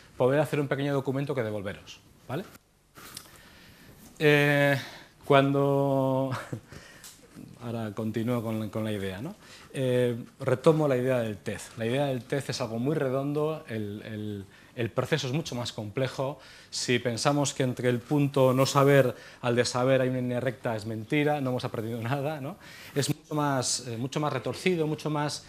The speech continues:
Y, mm, la sensación que tengo es que uno de los grandes retos en este camino y estos vericuetos es el de defender la pasión por aprender.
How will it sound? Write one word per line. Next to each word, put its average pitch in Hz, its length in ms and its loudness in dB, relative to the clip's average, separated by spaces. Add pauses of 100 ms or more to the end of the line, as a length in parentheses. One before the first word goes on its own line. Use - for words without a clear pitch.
(460)
Y, 139 480 2
mm, 127 400 -4 (220)
la 135 160 -2
sensación 139 400 -4
que 185 120 -2
tengo 196 440 0
es 147 140 -4
que 131 300 0
uno 151 180 2
de 175 80 4
los 165 100 2
grandes 170 300 2
retos 123 500 -4
en 117 120 -6
este 139 680 -2
camino 139 640 0 (320)
y 135 60 -6
estos 131 160 -6
vericuetos 165 720 0 (260)
es 156 200 -2
el 175 100 2
de 143 80 0
defender 123 600 0
la 127 120 -2
pasión 127 340 -6
por 113 140 -6
aprender. 82 460 -10